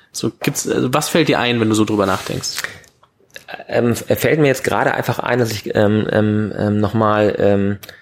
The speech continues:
Speaker 2: äh, mit meiner, mit einer Freundin zusammen das, äh, Yuval Harari Buch irgendwie gehört hab, äh, Sapiens, hab das
Speaker 1: Mhm.
Speaker 2: vorher schon mal gelesen und hab's nochmal zu ihr zusammengehört, weil sie es noch nicht kannte.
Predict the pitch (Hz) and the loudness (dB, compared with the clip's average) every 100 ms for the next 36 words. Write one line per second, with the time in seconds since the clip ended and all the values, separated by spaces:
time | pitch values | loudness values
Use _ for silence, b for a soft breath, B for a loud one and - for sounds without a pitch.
0 | B B - 101 101 101 107 101 98 98 | B B -2 2 4 2 0 2 2 2
1 | 98 98 - 101 117 104 98 101 98 95 | 2 0 0 0 2 0 2 2 2 2
2 | 92 - - 92 95 - 101 104 104 101 | 0 -2 -2 2 2 0 -2 2 2 2
3 | 95 101 104 98 101 - - 92 90 92 | 0 2 0 0 -4 -4 -4 -2 -2 0
4 | 95 104 104 - _ _ - 92 92 92 | 0 0 -2 -4 _ _ -4 0 2 2
5 | 90 95 104 95 98 - - - 127 131 | 2 0 0 0 -2 -4 -8 0 2 2
6 | 98 101 90 92 117 107 101 98 - 95 | 2 0 0 2 4 4 2 0 0 -2
7 | 98 - 101 - 113 131 101 107 101 95 | 0 0 0 2 0 2 2 2 2 0
8 | 101 - 104 117 - 101 123 | 0 0 -2 -2 -4 -2 -4